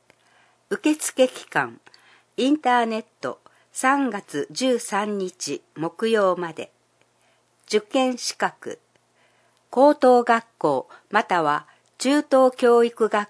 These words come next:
校卒業後十三年を経過していない者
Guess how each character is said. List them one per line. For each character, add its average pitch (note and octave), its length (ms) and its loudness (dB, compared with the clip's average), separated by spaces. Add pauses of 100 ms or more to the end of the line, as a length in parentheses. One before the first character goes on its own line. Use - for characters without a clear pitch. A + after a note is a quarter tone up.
(120)
校 C#3+ 360 -4
卒 A3 420 -4
業 G#3+ 280 2
後 F3 260 -2 (280)
十 C#4+ 260 0
三 C4 360 -2
年 D#3 300 -2
を C#3+ 160 -10 (220)
経 B3+ 240 -4
過 A3 200 -8
し - 160 -10
て F3 140 -2
い E3 100 -2
な G3 200 -4
い E3 100 -4
者 C#3+ 360 -6